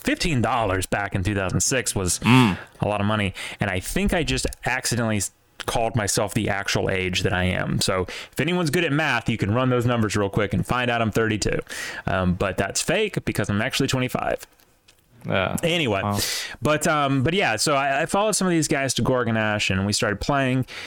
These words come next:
Speaker 1: and we never had, like, any cohesive guild or anything. I dro-, jumped around from a couple of pubby guilds from one to the other, and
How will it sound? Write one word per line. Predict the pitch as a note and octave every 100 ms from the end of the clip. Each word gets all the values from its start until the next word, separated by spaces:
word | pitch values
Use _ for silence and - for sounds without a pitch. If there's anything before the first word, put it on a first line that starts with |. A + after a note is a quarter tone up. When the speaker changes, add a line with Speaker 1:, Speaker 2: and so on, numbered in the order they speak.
| - - -
Speaker 1:
and | C#3+ C#3 C#3 C#3+
we | A3
never | D4+ D#4
had, | D4+
like, | C#4+
any | A3 G3 E3+ C#3 A#2 - -
cohesive | - E3 C#3+ D3 E3+ - C#3+ B2 G#2 F#2 - - - - G2+
guild | A2+ A2 F#2+ - -
or |
anything. | C2 - - - - - - - - - - - - -
I | G3+ A3
dro-, | A3 G#3 D#3+
jumped | C#3 - D#3 D#3 C#3
around | B2 B2+
from | A#2 A2+
a | G2+
couple | B2 A2+
of | G2+
pubby | A2 G#2 G2
guilds | G2+ G2 F#2+
from | - G#2+
one | G2
to | G2+
the | F#2+
other, | F#2+ F#2 - - - - -
and | C3 C3+ C3 C3